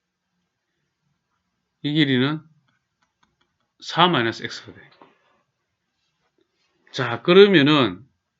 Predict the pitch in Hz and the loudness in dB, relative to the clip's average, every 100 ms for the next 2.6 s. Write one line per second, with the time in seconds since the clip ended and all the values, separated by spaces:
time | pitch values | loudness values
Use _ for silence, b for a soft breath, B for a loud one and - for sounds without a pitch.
0 | _ _ - 135 135 113 - - 160 156 | _ _ -8 -4 -2 -4 -8 -8 -6 -4
1 | 170 196 190 120 110 101 104 135 160 127 | -4 -2 0 0 -2 -12 -10 -6 -4 -4
2 | 104 101 107 110 95 | -6 -6 -6 -4 -6